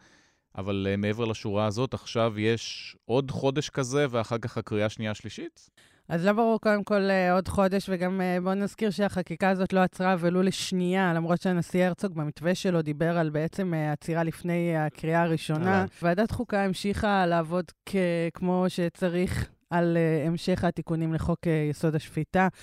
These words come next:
Speaker 2: בסעיפים אחרים שאנחנו ניתקל בהם, אה, במקביל יש גם חקיקה פרטית שרצה, זאת אומרת שזה לא רק הקריאה הראשונה, השנייה והשלישית. אני מזכירה שאתמול עברו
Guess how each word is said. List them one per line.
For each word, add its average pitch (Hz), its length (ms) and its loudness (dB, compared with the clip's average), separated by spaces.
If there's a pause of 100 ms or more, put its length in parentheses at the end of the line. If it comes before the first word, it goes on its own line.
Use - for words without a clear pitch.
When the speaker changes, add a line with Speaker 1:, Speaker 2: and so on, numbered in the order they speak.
(360)
Speaker 2:
בסעיפים 175 640 0
אחרים 175 400 -2
שאנחנו 156 400 -4
ניתקל 160 480 -2
בהם, 175 480 0
אה, 151 240 -6 (140)
במקביל 165 520 2
יש 170 120 2
גם 156 140 -2
חקיקה 156 400 -4
פרטית 156 420 -2
שרצה, 180 460 0
זאת - 140 -12
אומרת 175 260 -2
שזה 170 260 -2
לא 202 120 6
רק 202 220 2
הקריאה 170 300 -2
הראשונה, 160 380 -4
השנייה 156 300 -4
והשלישית. 165 400 -4
אני 160 80 0
מזכירה 160 280 -2
שאתמול 160 300 -2
עברו 156 280 0